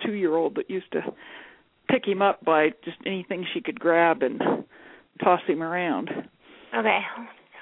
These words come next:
Speaker 2: So, um, what I'm gonna tell him is to do those calming signals before you pick him up, like do the licking and the yawning, and that he's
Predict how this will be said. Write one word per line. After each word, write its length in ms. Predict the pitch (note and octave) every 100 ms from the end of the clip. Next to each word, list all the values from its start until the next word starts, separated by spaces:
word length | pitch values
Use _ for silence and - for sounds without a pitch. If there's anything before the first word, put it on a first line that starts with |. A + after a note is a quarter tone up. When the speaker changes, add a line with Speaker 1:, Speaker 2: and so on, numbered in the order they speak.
| - _ _ _ _ _ _ _ - - - - - -
Speaker 2:
So, 420 | D4+ C#4+ C4+ - -
um, 320 | B3+ B3+ C4
what 80 | C#4
I'm 80 | D4
gonna 220 | D4 C#4+ -
tell 640 | B3 A#3+ A#3+ A#3+ A#3+ A#3+ A3+ - - - -
him 460 | C4+ B3+ A3+ A3
is 100 | A#3 A3 -
to 60 | A#3+
do 180 | A#3+
those 180 | A#3+ B3+ - -
calming 440 | A#3 A3 A3 G#3+ A3
signals 440 | G#3+ G3+ G3+ G3 G3+ A3
before 500 | G3+ - G#3 G#3 G#3
you 160 | A3
pick 240 | A3+ A3 G#3+
him 160 | G#3+
up, 320 | F#3+ F#3 A#3
like 220 | G#3 G3 G3+
do 120 | G3
the 100 | G3
licking 480 | F#3+ F#3 F#3 F#3+ F#3+
and 120 | F#3
the 100 | F#3 F#3
yawning, 500 | F3+ F3+ F3+ F3+ G#3+ A3 - - -
and 120 | G3+
that 140 | G3 F#3
he's 180 | A3